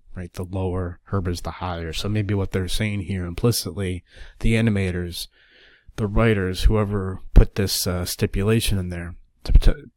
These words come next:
to draw Herb with the five o'clock shadow, even though he's a baby. I mean, this is why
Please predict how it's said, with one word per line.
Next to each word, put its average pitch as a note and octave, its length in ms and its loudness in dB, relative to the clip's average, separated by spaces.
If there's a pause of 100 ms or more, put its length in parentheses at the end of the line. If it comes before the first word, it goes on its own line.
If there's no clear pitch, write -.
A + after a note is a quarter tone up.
(240)
to G2+ 100 -4
draw F#2 320 0
Herb F#2+ 460 -2
with - 120 4
the F#2+ 80 -12
five F#2+ 260 -2
o'clock F#2+ 260 -4
shadow, A2 320 2
even G2+ 220 0
though G2 100 -4
he's F2+ 160 -8
a F2+ 60 -10
baby. A#2 280 -2
I G2+ 40 -6
mean, A#2 160 0
this A2 180 -4
is A2 180 -6 (380)
why G2 480 -2